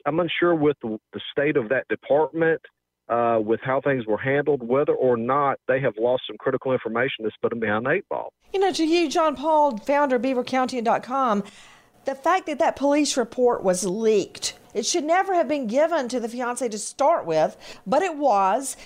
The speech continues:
Speaker 2: Then it was leaked. Then her reputation was destroyed. Then she was gunned down.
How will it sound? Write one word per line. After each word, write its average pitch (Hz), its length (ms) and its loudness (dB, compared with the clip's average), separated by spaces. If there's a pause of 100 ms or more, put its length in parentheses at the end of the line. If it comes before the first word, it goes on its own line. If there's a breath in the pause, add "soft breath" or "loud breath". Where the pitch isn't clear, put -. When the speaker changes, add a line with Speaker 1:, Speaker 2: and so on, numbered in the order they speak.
(120)
Speaker 2:
Then 254 120 2
it - 80 -4
was 330 180 0
leaked. 214 680 -2 (240 loud breath)
Then 262 300 0
her 339 280 0
reputation 240 800 0
was 202 160 0
destroyed. 233 1080 0 (260 loud breath)
Then 320 420 -2
she 302 200 0
was 285 220 0
gunned 214 360 0
down. 359 460 0